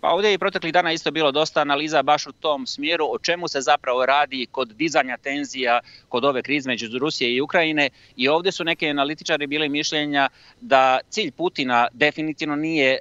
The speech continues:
e, napasti Ukrajinu i ući, e, na ukrajinski teritorij, pokušati zauzeti neke ukrajinske gradove, recimo Kijev.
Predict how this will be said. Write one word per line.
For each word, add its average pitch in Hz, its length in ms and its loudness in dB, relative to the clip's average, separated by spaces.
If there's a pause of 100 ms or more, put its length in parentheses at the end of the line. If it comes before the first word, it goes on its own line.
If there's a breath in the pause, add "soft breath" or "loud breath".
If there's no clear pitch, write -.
e, 127 240 2
napasti 143 520 -2
Ukrajinu 113 640 -2
i 120 260 -10
ući, 165 580 -2
e, 117 160 -4
na 120 120 -2
ukrajinski 123 480 -4
teritorij, 127 680 0
pokušati 139 520 -2
zauzeti 139 500 0
neke 131 260 -4
ukrajinske 131 500 -2
gradove, 113 540 0
recimo 120 360 -8
Kijev. 113 380 -4